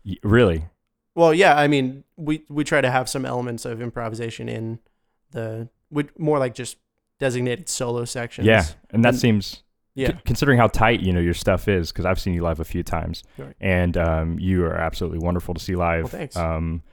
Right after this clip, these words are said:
Speaker 1: you know, I, I love listening to the recorded tunes. We're gonna hear those on the podcast, man, but it is, it is an absolute treat to see you doing, y-, you doing your thing, you know?
Speaker 2: That's great to
Speaker 1: And you always
Speaker 2: hear.
Speaker 1: play with such a great group of musicians.
Speaker 2: Oh, yeah.
Speaker 1: But
Speaker 2: I
Speaker 1: it, it's so tight, and, um,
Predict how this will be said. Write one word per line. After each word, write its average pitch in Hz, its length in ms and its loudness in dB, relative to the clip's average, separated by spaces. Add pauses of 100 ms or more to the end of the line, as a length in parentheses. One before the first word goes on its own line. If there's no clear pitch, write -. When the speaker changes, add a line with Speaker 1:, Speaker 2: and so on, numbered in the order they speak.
(120)
Speaker 1:
you 98 60 -2
know, 101 100 6
I, 92 320 2
I - 20 2
love 98 420 0
listening 101 380 2
to - 80 0
the 87 240 0
recorded 90 380 -2
tunes. 95 220 0
We're 87 80 -2
gonna 85 140 -2
hear 90 120 0
those 85 120 -2
on 82 60 -4
the 82 80 -4
podcast, 85 600 -4 (420)
man, 87 260 0
but 87 160 -2
it 95 100 2
is, 85 120 -4
it 95 60 -4
is 101 140 0
an 92 80 -2
absolute 90 440 -2
treat 85 280 -4
to - 80 -4
see 98 160 -4
you 87 380 -2
doing, 104 280 2 (140)
y-, 104 80 -6 (220)
you 110 120 2
doing 98 280 2
your 90 120 2
thing, 85 360 0
you 101 100 0
know? 101 140 4
Speaker 2:
That's 143 180 2
great 135 140 -6
to - 40 -8
Speaker 1:
And 110 60 4
you 127 60 8
always 147 140 6
Speaker 2:
hear. - 40 -2
Speaker 1:
play 123 100 6
with 107 80 2
such - 140 -4
a 90 40 -4
great 92 260 -2
group 98 180 -2
of 80 100 -2
musicians. 82 720 -4
Speaker 2:
Oh, 151 220 4
yeah. 120 360 -2
Speaker 1:
But 101 140 4
Speaker 2:
I - 40 4
Speaker 1:
it, 95 100 -4
it's 101 160 -6
so 113 200 4
tight, - 460 -2 (140)
and, 85 480 0
um, 82 640 -2